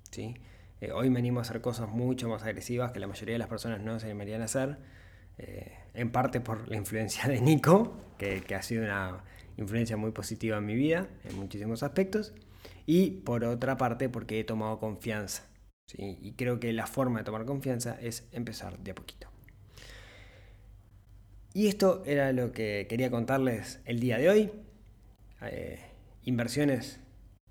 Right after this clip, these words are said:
para mortales, inversiones como cosa necesaria en nuestra, en nuestra vida, ¿sí? Eh, recuerden que si quieren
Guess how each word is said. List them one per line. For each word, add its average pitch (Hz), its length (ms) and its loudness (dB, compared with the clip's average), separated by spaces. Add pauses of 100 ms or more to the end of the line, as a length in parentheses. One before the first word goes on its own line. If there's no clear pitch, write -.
(380)
para 107 380 -2
mortales, 165 720 2 (160)
inversiones 120 640 0
como 104 360 -6
cosa 131 280 -2
necesaria 117 640 -2 (760)
en 117 140 0
nuestra, 101 640 -2
en 113 140 -4
nuestra 95 340 -8
vida, 73 300 -10 (280)
¿sí? 117 280 -6 (220)
Eh, 120 340 -14
recuerden 120 380 -2
que 113 320 -4
si - 160 -12
quieren 117 460 -2